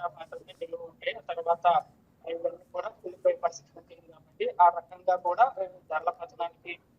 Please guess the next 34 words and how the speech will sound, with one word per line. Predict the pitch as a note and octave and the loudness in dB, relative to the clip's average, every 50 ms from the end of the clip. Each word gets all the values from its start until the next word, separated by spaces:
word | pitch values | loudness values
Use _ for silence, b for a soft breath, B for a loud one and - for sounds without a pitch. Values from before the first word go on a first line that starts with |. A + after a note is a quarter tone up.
| _ _ _ _ _ F#3 | _ _ _ _ _ -8
ఒక | - F3+ | -8 -8
కారణంగా | E3+ - F3 E3+ E3+ F3 F#3 F#3 - F#3+ A3+ B3+ A3+ - - | -6 -4 -4 -4 -4 -6 -10 -10 -6 -4 -4 -4 -4 2 2
చెప్పుకుంటా | F#3 - - - F#3 - - E3+ | 2 2 2 -6 -12 -4 -4 -4
ఉన్నారు. | E3+ - - - - - - | -4 -4 -10 -20 -20 -2 2
అయితే | F#3+ G3 F#3+ - A3+ A3+ G#3 | 2 2 2 2 0 0 0
ఇప్పుడు | G#3 G#3 - G3+ G3+ | -2 -6 -6 -6 -6
మనం | G3+ G3+ - F#3+ F#3 - _ _ - | -6 -4 -6 -6 -8 -8 _ _ -6
చూసుకోవచ్చు, | F#3+ F#3+ - G3 G3 F#3+ - F#3 E3 - - - - - _ _ - | -6 -4 2 0 0 2 2 -4 -6 -6 -12 -20 -20 -20 _ _ -4
ఆ, | F3 | -2
కర్నూలు | - - F3+ F3 F3+ F#3+ G3 G3 | -2 0 -2 -4 -4 -4 -8 -6
జిల్లాలో, | G3 F#3+ F#3+ F#3+ F#3 F#3+ G#3 A3+ A3+ A3+ - - _ _ _ _ _ | -6 0 4 4 6 6 6 4 4 2 -2 -12 _ _ _ _ _
ఆ, | F3 F3 F3 E3+ - E3+ | 2 4 4 2 -2 -8
గత | E3 - E3+ E3+ E3+ E3 - - _ _ _ _ _ _ _ _ _ E3+ | -12 -10 -10 -12 -12 -12 -16 -20 _ _ _ _ _ _ _ _ _ 0
ఆగస్టు | - - F#3 - - | 2 2 0 -2 -2
ఫిఫ్త్, | F#3+ - - F#3 - - _ - F3 D#3 E3 | -6 -4 -6 -6 -6 -8 _ -20 -6 -2 -2
ఆగస్టు | F3 - F3+ F3+ - - - F#3+ | -2 -2 -4 -10 -12 -2 2 4
ఆ | F#3+ F#3 F3 | 6 6 6
తర్వాత | E3+ - F3 E3+ E3+ E3 E3 E3+ E3 D#3+ E3 _ _ _ - _ _ - F3+ F#3 F#3+ _ - | 6 4 -6 -10 -10 -6 -4 -4 -4 -4 -8 _ _ _ -20 _ _ -18 -18 -18 -14 _ -12
ఆ | E3+ E3+ | -12 -10
మాసాల్లో | - E3 E3 - - F#3 - - A3 C#4 - _ _ _ _ _ _ _ _ - | -10 -10 -10 -6 -4 -6 -6 -6 -10 -12 -12 _ _ _ _ _ _ _ _ 2
ఆ | E3+ | 2
ఉల్లి | E3+ - - _ - A#3 A3 | 2 0 -6 _ -10 -10 -10
కేవలం | A3 _ - F#3 G3 G3+ G3+ G#3+ G#3 - - - | -10 _ 4 4 4 4 2 -6 -10 -12 -18 -4
రెండు | - E3+ E3+ F3 | -2 -2 0 0
వందల | F#3 F#3 F#3 F#3 | -2 -2 -2 -10
నుంచి | F#3 - - - - - | -12 -12 -10 -10 -8 2
నాలుగు | - F3 - - F3 | 4 6 6 6 2
వందలు, | - - F3+ F#3+ G3 | -8 -14 -6 -2 -2
ఆరు | F3+ F#3 - E3 - E3+ | -2 -2 -2 -10 -12 -14
వందలు, | F3 F3 F3 - F3 F3 F#3 G3+ - _ E3 | -14 -14 -4 -2 -2 -2 -2 -10 -14 _ -6
ఎనిమిది | D#3+ E3+ F#3 F3+ F3 | -6 -6 -2 2 2
వందల | F3 F3 F3 F#3+ F#3 | 2 2 2 -2 -4
లోపు | F#3+ F#3 F3+ F3+ | 0 -2 -2 -2
మాత్రమే, | F#3 E3 E3 E3 - _ - | -2 -10 -12 -12 -12 _ -20